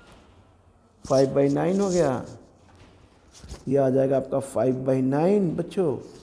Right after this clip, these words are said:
तो हम इसे कर लेंगे कि ये आ गया आपका ज़ीरो पॉइंट फ़ाइव फ़ाइव,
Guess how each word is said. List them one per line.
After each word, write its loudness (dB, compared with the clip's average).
तो -2
हम 0
इसे -4
कर -2
लेंगे 0
कि -6
ये 4
आ 2
गया 0
आपका -2
ज़ीरो 2
पॉइंट -2
फ़ाइव -2
फ़ाइव, -4